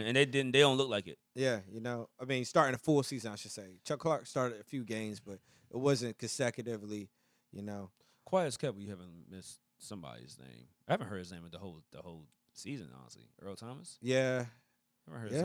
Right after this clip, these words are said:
Speaker 1: name.
Speaker 2: And that's, that's, that's another thing. Replace, like we were saying bef-, before, replacing the Giants' footsteps.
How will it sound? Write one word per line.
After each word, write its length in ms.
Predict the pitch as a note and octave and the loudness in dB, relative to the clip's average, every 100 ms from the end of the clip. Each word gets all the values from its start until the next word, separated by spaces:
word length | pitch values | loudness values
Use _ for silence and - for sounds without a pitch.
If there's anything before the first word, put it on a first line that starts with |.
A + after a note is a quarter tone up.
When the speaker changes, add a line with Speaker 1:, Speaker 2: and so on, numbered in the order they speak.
| G3 | 0
Speaker 1:
name. 180 | E3 - _ | -6 -20 _
Speaker 2:
And 100 | C3 | 6
that's, 160 | F3 E3 | 6 10
that's, 280 | F3+ - | 8 8
that's 240 | - D3 - | 4 2 4
another 300 | D3+ A3 G3 | 8 8 8
thing. 260 | C3+ A2+ G#2+ | 4 0 -2
Replace, 320 | G2+ C3+ D3 | 0 2 2
like 200 | D3 C3+ | 2 2
we 60 | D3 | 0
were 60 | |
saying 240 | C#3+ D3 C#3 | 2 2 2
bef-, 320 | C3 C3+ D3+ | -2 -4 -4
before, 300 | C3+ - D3 | -4 0 0
replacing 420 | B2 A2+ C3+ B2+ A#2 | 0 0 0 0 -4
the 60 | |
Giants' 320 | G#2+ A#2 A2+ | -4 -2 -4
footsteps. 540 | - D3 - D3+ C3+ | -6 -8 -2 -2 -2